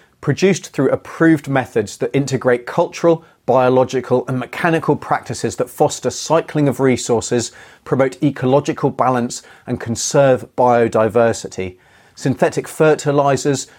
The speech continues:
sewage sludge, irradiation, and genetic engineering may not be used. And certified organic foods will contain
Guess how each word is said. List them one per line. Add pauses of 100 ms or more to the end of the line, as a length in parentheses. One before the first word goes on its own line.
sewage
sludge, (200)
irradiation,
and
genetic
engineering
may
not (220)
be
used. (180)
And
certified
organic
foods
will
contain